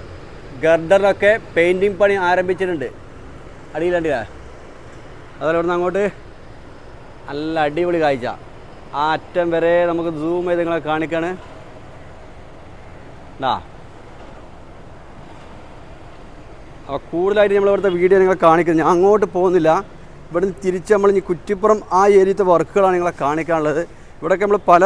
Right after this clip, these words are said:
പ്രാവശ്യം കുറ്റിപ്പുറം പാലത്തിൻ്റെ വീഡിയോ കാണിക്കുന്ന സമയത്ത് നമ്മൾ കണ്ടതാണ് ഇവിടെയൊക്കെ. ഏ, അതിൽ കൂടുതലായിട്ടുള്ള പുതിയ വർക്കുകളൊന്നുമില്ല. പുതിയ വർക്ക് എന്ന് പറഞ്ഞാൽ ഇപ്പോൾ ഇതിൻ്റെ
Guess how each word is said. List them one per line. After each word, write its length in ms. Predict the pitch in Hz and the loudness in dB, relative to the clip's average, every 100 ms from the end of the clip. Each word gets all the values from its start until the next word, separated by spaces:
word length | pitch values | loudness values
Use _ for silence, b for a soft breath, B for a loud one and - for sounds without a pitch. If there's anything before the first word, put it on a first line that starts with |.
| 202 | 6
പ്രാവശ്യം 440 | 190 190 185 196 185 | 6 6 2 0 0
കുറ്റിപ്പുറം 440 | 165 175 165 185 180 | -2 -2 0 0 2
പാലത്തിൻ്റെ 580 | 175 170 165 175 170 175 170 151 | 2 2 0 -4 2 2 2 2
വീഡിയോ 220 | 170 175 | 0 2
കാണിക്കുന്ന 380 | 160 156 156 175 160 | 2 0 0 -2 -2
സമയത്ത് 380 | 147 156 147 170 B B B B | 0 -2 -2 -4 B B B B
നമ്മൾ 160 | 156 180 - | -4 -4 0
കണ്ടതാണ് 680 | 165 180 202 208 208 208 196 | 2 4 4 4 6 6 8
ഇവിടെയൊക്കെ. 280 | 196 180 135 120 139 | 6 2 0 -2 0
ഏ, 20 | 160 180 139 | 2 0 0
അതിൽ 160 | 170 175 | -2 0
കൂടുതലായിട്ടുള്ള 420 | 185 185 185 185 160 | 2 4 4 2 0
പുതിയ 140 | 170 185 | 0 2
വർക്കുകളൊന്നുമില്ല. 480 | 151 170 156 151 175 B B B B - | 0 0 0 0 -2 B B B B -6
പുതിയ 180 | 170 214 | 0 4
വർക്ക് 220 | 202 180 214 | 4 2 0
എന്ന് 100 | 208 | 0
പറഞ്ഞാൽ 180 | 202 196 | 0 0
ഇപ്പോൾ 120 | 196 | -2
ഇതിൻ്റെ 180 | 190 208 | 0 0